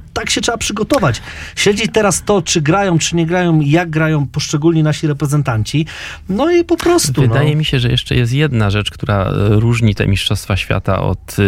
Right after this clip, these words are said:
Speaker 2: innych
Speaker 1: Innych.
Speaker 2: Mistrzostw Świata,
Speaker 1: Mhm.
Speaker 2: z którym, w których braliśmy udział. Tą rzeczą jest to, że tak de facto to my sobie w tej chwili możemy powiedzieć, jaki będzie skład wyjściowy na Meksyk.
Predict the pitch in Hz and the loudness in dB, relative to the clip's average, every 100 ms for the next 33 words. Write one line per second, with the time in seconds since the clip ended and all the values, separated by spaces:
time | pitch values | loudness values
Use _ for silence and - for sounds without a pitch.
0 | 95 104 107 98 92 110 101 87 - 95 | 4 2 2 4 2 2 0 0 0 -2
1 | 151 90 - - 107 101 - - 104 95 | 0 -2 -4 -6 -2 -2 -4 -2 0 2
2 | 95 87 92 - 85 - - 95 - - | 0 0 -2 -2 0 -2 -4 -8 -10 -18
3 | - - - - 110 101 151 143 113 - | -16 -14 -14 -2 2 4 2 0 0 0
4 | 131 127 117 104 107 95 - 147 - - | 0 0 0 -2 -2 -4 -4 -6 -6 -2
5 | 104 117 - - - - - 113 135 135 | -2 -2 -6 -20 -20 -8 0 2 4 2
6 | 117 110 - 110 - 107 101 92 92 - | 0 0 0 -2 0 2 2 4 2 0
7 | 92 90 90 85 - - - - 95 - | 0 0 0 0 0 -2 -2 -2 -2 -2
8 | - - - - - - - 139 - - | -2 0 0 0 0 -2 -4 -6 -8 -4
9 | - - - - | -4 -4 -8 -12